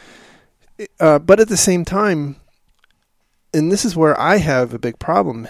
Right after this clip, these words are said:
is that it, you know, there's a fixed amount in, in the average, or really in every organization I'm aware of, there's a fixed capacity for addressing problems.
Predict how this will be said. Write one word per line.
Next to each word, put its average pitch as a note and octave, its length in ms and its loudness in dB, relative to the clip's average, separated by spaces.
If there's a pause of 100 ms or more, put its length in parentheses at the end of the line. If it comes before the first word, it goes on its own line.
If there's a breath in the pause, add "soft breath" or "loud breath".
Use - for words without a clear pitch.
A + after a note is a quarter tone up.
(140)
is C3+ 400 -8 (200)
that C#3 220 -4 (140)
it, - 400 0 (320)
you D#3 80 -4
know, D3 60 2
there's A#3+ 220 2
a G#3 80 0
fixed - 720 -2
amount D3 440 -6 (120)
in, D3 140 -4
in D3 220 -4
the D3 200 -6
average, E3+ 480 -4
or A#2+ 200 -6
really A#2+ 360 -6
in A2+ 60 -8
every C3 280 -6
organization A2+ 640 -10
I'm D#3 140 -6
aware G#2 220 -6
of, A#2 100 -10 (400 loud breath)
there's D4+ 180 -2
a C4+ 60 -2
fixed - 580 -2
capacity A#2+ 840 -8 (520 soft breath)
for C#3 240 -2
addressing B2 640 -6
problems. - 720 -12